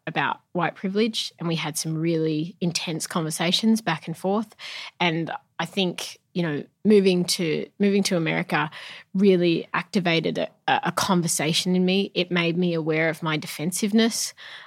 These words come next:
um, around my privilege. And, um, and now I'm, you know, I think we always struggle with that. It always feels uncomfortable to address that stuff in yourself.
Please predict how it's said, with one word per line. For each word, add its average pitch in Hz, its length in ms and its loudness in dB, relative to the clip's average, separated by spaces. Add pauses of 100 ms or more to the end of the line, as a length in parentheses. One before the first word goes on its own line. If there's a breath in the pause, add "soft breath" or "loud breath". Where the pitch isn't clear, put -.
(100)
um, 165 320 0 (100)
around 165 600 -2 (100)
my 175 140 -2
privilege. 226 580 0 (380 loud breath)
And, 165 580 0 (460)
um, 147 460 -4 (440 loud breath)
and 190 140 4
now 214 320 6
I'm, 196 480 2 (260)
you 220 120 4
know, 175 260 2 (500)
I 196 60 -2
think 208 220 2
we 196 120 4
always 190 440 8
struggle 160 400 -2
with 147 200 -6
that. - 220 -4
It - 180 -8
always 190 400 8
feels 156 240 -4
uncomfortable 147 680 -6
to - 160 -4
address 143 360 -6
that - 180 -6
stuff - 280 -6
in 151 80 -2
yourself. - 500 -6